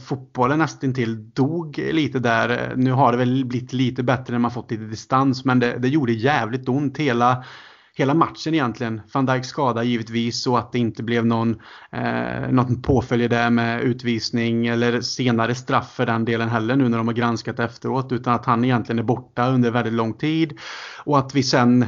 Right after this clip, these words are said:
ändå på någonstans fick någon revansch för det genom att göra målet i slutminuten där med Henderson, som får den här glädjefnattet, trycka in en boll och sen får liksom springa och vara glad. Så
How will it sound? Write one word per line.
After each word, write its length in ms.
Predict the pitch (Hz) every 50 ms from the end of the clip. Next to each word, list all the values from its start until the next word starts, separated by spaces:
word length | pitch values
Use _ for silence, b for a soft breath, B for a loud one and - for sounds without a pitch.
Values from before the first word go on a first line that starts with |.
| 127 -
ändå 400 | 156 135 127 120 117 117 131 127
på 100 | 143 156
någonstans 480 | 139 127 120 117 - 127 120 113 -
fick 160 | - - -
någon 160 | - 123 117 113
revansch 520 | 120 110 110 120 131 147 147 135 131 -
för 120 | - 151
det 180 | 131 127 120 113
genom 200 | 113 117 113 113
att 180 | 113 - - 131
göra 400 | 120 113 110 110 110 110 110 104 117
målet 460 | 127 120 117 110 - 143 131 127 127
i 20 |
slutminuten 600 | 131 127 151 139 123 127 127 117 117 110 - 151
där 120 | 139 123 120
med 140 | 120 120 123
Henderson, 440 | 123 113 110 110 104 - 127 123
som 240 | 117 127 127 117 117
får 160 | 117 - 123
den 80 | 120 113
här 120 | 113 110
glädjefnattet, 840 | 104 113 120 117 113 107 113 - - 123 110 - - - 120 123 -
trycka 220 | 123 120 120 127
in 80 | 117 117
en 80 | 113
boll 220 | 110 117 110 113 110
och 80 | 110
sen 140 | - 117 107
får 200 | - 117 113 113
liksom 360 | 110 107 - - 120 113 104 - _ B B B B
springa 400 | B - - - 127 120 117 117
och 60 | 117 110
vara 100 | 117 110
glad. 360 | 117 117 113 113 113 113 110 -
Så 460 | - - - 131 120 120 123 120 123